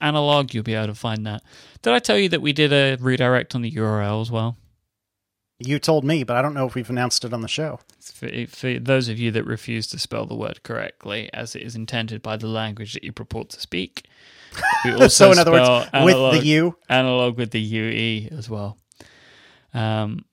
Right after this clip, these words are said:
Speaker 1: Joe Steele's asking me a question in the chat room. Where can we send reply all email chains?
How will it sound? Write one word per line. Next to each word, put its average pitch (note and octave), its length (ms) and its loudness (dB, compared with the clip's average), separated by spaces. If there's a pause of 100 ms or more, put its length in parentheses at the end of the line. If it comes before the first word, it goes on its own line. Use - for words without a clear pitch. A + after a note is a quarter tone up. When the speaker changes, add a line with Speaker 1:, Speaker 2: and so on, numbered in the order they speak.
(880)
Speaker 1:
Joe A#2 200 -2
Steele's G#2+ 400 -4
asking G2 320 -8
me G#2 100 -10
a G2+ 40 -12
question - 360 -8
in A2 140 -12
the G#2 60 -16
chat A2+ 260 -12
room. G#2 260 -12 (880)
Where B2+ 220 2
can C3 160 -2
we B2 100 2
send B2 340 2
reply B2 520 0
all A#2 420 -4
email G#2 440 -6
chains? G#2 680 -8